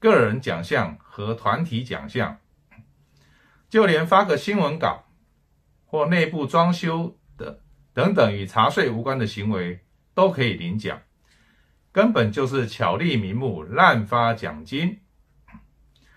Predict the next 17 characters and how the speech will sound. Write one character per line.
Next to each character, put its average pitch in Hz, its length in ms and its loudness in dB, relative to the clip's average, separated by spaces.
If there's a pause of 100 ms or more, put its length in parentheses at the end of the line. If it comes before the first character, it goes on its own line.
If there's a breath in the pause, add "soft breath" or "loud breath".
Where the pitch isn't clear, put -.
(340 soft breath)
前 143 240 0
财 165 220 2
政 190 180 4
部 175 140 -2
长 95 220 -2
张 170 240 4
盛 160 200 2
和 87 300 -6
在 156 280 2
立 135 260 -4
法 87 160 -2
院 117 200 -2
被 120 220 -2
质 110 260 -8
询 107 220 -4
时 92 180 -8
说 110 400 -2